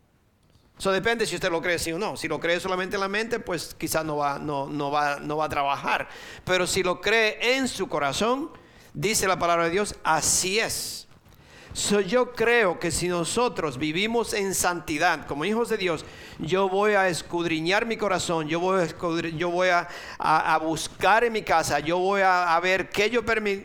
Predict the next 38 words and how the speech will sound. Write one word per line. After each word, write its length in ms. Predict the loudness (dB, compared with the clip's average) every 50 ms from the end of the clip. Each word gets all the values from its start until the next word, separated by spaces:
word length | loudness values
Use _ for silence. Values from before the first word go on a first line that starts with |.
| -12 -4
permito 400 | -2 -2 0 0 -2 -2 -2 -4
en 60 | -4
mi 80 | -4 -2
casa, 380 | 0 0 0 2 0 -2 -2
sea 400 | -2 0 2 2 2 2 2 0
a 60 | -2
través 260 | -2 0 0 0 0 0
de 80 | 0
la 100 | -2 -2
televisión, 580 | -2 -4 -4 -4 -4 -4 -2 -2 0 0 0 0
sea 160 | 0 -2 -2
a 40 | 0
través 360 | 0 0 0 0 0 -2 -2
de 60 | -2
la 120 | -2 0 0
red 120 | -2 -4
social 360 | -6 -6 -6 -2 -2 -2 -2
con 120 | -2 -6 -6
su 100 | -6 -6
teléfono, 600 | -6 -4 -2 -2 -2 -2 -2 0 0 0 0 0 -4 -12 -16 -16 -10 -4
sea 320 | -2 2 4 4 4 4
mi 120 | 2 0
vocabulario, 840 | 0 -2 -2 -2 -2 -2 0 0 2 4 4 4 4 4 2 2 2
sea 360 | 0 0 0 2 2 0 0 -4 -12 -18 -18 -12
el 120 | -10 -8 -6
comportamiento. 880 | -6 -6 -4 -6 -6 -2 -2 -2 0 0 -2 -2 -2 -4 -4 -6 -8 -10 -14 -18 -16 -8
Yo 280 | -6 -2 2 4 4 6
voy 200 | 6 6 6 6
a 60 | 6 4
buscar 640 | 4 2 -2 -2 2 2 2 2 2 -2 -10 -10
todo 420 | 0 2 4 4 4 4 4 4 4
lo 140 | 4 2 0
que 140 | 0 -4
puede 260 | -4 -2 -2 2 2 2
haber 220 | 2 2 0 0
en 120 | 0 0
mi 120 | -2 -2 0
casa 540 | 2 2 2 2 2 2 2 0 0 -2